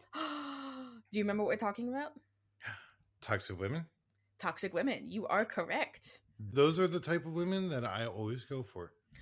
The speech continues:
Speaker 1: Are you sure? Because I think you're gonna
Speaker 2: <laughs>
Speaker 1: learn something interesting in today's show.
Speaker 2: Ooh,
Speaker 1: Hmm,
Speaker 2: I'm looking forward.
Speaker 1: foreshadowing. So, I mean, to start off, tell me what you think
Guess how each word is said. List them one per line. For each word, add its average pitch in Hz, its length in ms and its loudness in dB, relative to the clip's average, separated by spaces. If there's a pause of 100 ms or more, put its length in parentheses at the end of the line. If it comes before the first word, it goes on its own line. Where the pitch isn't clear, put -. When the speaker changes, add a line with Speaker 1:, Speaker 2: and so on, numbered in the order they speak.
(260)
Speaker 1:
Are 359 120 12
you 427 240 6
sure? 508 440 10
Because 269 260 4
I 370 140 8
think 480 180 6
you're 494 240 12
gonna 381 140 8
Speaker 2:
<laughs> 330 40 10
Speaker 1:
learn 359 200 8
something 294 380 4
interesting 285 920 0 (400)
in 240 180 10
today's 170 500 2
show. - 480 2 (640)
Speaker 2:
Ooh, 147 1500 8
Speaker 1:
Hmm, 285 140 0
Speaker 2:
I'm 143 180 2
looking 143 260 0
forward. 143 460 6
Speaker 1:
foreshadowing. - 420 -6 (360)
So, 381 140 8
I - 20 10
mean, 349 140 4
to 349 120 0
start 427 380 0
off, 285 160 2
tell 370 320 0
me 392 180 -2
what 294 220 0
you 262 480 0
think - 560 -2